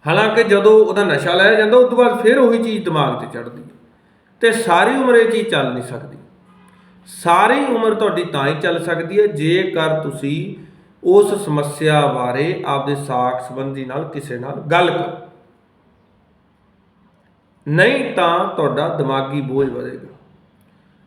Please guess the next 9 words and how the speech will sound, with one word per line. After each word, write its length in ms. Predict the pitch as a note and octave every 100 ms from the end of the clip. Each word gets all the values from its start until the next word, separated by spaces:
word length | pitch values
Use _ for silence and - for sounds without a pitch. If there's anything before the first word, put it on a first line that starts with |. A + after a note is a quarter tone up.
| _ _
ਤੇ 200 | G3+ G3
ਉਹਦਾ 240 | G3 G3+ G#3
ਹੱਲ 440 | - D3 D#3+ A3
ਹੋਣ 360 | G#3+ G3 F3 D#3+
ਦੀ 100 | D3+
ਬਜਾਏ 600 | B2 A#2+ A#2 C3+ D#3 - - - _ _ _ _ -
ਤੁਹਾਡੀ 240 | C#3+ D3
ਸਮੱਸਿਆ 640 | D3 B2+ B2+ - C3+ D#3+ - -
ਉਲਝੇਗੀ। 520 | D#3 D#3 - -